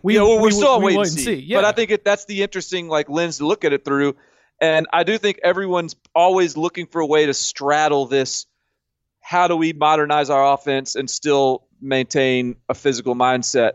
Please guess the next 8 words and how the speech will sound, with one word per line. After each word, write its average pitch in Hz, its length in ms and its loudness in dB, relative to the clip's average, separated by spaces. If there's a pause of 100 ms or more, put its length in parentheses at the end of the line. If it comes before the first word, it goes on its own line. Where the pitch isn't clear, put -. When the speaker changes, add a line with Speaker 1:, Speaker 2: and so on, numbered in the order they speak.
Speaker 2:
And 135 340 -2 (840)
it 156 140 2
just, - 380 0
it 160 120 0
seems 180 380 -2
like 165 240 2
Oregon 156 380 0
has 143 500 0